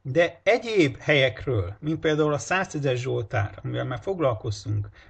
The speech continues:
vagy egyéb bibliai helyekből látjuk, hogy ez nem így lesz. Nem két messiás, hanem egy messiás lesz. Tizenkettes igevers vissza a zsidókhoz írt levél hetes fejezetéhez.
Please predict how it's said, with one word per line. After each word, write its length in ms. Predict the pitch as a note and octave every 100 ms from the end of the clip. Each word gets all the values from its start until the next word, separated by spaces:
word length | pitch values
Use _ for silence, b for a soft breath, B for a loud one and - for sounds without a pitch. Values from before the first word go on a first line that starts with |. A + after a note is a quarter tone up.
| _
vagy 140 | C3 -
egyéb 260 | A3+ E3+
bibliai 280 | D3 D3+ C#3+
helyekből 440 | C3+ E3 D3+ D3+ D3
látjuk, 680 | A3 A#3+ - C#3+ F#3+ - _ _ _ _
hogy 120 | C#3+
ez 120 | D3+
nem 440 | D3+ D#3+ E3+ F3+ E3+ _ _
így 240 | E3 F3
lesz. 400 | E3 D3 G#2 -
Nem 300 | D3 G3 F#3
két 360 | - G3 E3 -
messiás, 680 | D3 C3+ - D3 D#3+ D#4+ - b
hanem 340 | _ D#3 E3+ -
egy 320 | - A3+ F3+
messiás 640 | C#3 G#2+ - A#2+ G#2 G#2
lesz. 440 | G#2 G2 - - - _ _ _ _
Tizenkettes 680 | - D3+ D#3+ D#3+ E3+ D#3 -
igevers 420 | D3 C3 C3 C3
vissza 260 | D3+ D3 C3+
a 40 |
zsidókhoz 460 | C3+ C#3 C3 C#3+ C3
írt 240 | C3 -
levél 400 | - B2+ C3 B2+
hetes 320 | C3 B2+ A#2+
fejezetéhez. 760 | - A#2 A2+ G#2 G#2 G#2+ G#2+